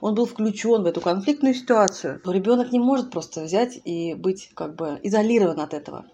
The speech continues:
Он тоже всё это видит, он тоже всё это впитывает, он дышит этой атмосферой, и он на неё реагирует. Поэтому нужно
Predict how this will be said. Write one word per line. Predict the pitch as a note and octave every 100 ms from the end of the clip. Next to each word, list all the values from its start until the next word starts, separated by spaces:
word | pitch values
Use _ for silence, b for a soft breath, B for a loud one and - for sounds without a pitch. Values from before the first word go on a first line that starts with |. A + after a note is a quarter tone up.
| _
Он | G3
тоже | F#3+ G3+
всё | A#3+ G#3+
это | G3 F#3+
видит, | F3+ E3+ D#3
он | D#3+
тоже | E3+ G3 B3+
всё | B3+
это | B3 A3+
впитывает, | - G#3 F#3+ D#3 -
он | - G3
дышит | G3 A#3+ B3 -
этой | G#3+ F3+
атмосферой, | F3+ F3 - F3 D#3+ D#3+ B B
и | G3
он | A3+
на | G#3+
неё | F#3+ G3
реагирует. | F#3+ F3 D#3+ D#3 D3+ - B -
Поэтому | A#3+ A#3+ A#3 A3 B B B B
нужно | A#3+ C#4+ B3 B3+ A#3+